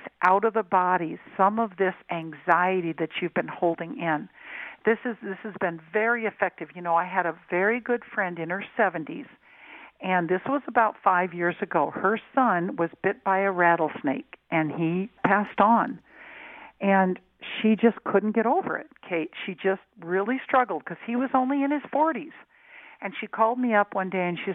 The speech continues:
said, "Terry, I just can't get over this. Is there anything you can do to help me?" And I said, "You know, of course, there's never any guarantees, but," I said, "this one blend has helped a lot of my clients with trauma." And she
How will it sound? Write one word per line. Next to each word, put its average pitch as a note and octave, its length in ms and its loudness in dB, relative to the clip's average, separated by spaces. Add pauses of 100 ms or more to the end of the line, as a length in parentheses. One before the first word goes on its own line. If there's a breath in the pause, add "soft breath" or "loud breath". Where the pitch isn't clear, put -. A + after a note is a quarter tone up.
said, E3+ 140 -2
"Terry, G3+ 400 2
I D#3+ 80 0
just G3 400 -4
can't F3 300 -2
get - 160 -4
over F3 280 2
this. D#3 200 -2 (160)
Is E3+ 160 0
there E3+ 180 -2 (160)
anything G#3+ 420 -2
you E3 120 0
can D#3 160 -6
do D#3 160 -2
to D#3+ 80 -4
help D3+ 260 -2
me?" - 220 -10 (680 loud breath)
And G#3 120 2
I G3+ 180 4
said, F#3+ 140 0
"You G3+ 100 -2
know, G3+ 160 2
of G3 140 -6
course, F#3 340 0
there's E3+ 220 -2
never E3+ 300 -2
any E3+ 260 -8
guarantees, E3+ 720 -2 (100)
but," E3+ 120 4
I E3 200 2
said, E3+ 160 -2
"this F#3 140 -4 (100)
one F#3+ 300 2
blend F3 420 0
has E3 140 -10
helped - 320 -2
a E3+ 60 -2
lot E3 300 2
of F#3 80 0
my G3 140 -2
clients E3 560 2 (800 loud breath)
with F3 160 2
trauma." F3 580 2 (380 soft breath)
And E3+ 180 -4
she - 160 -6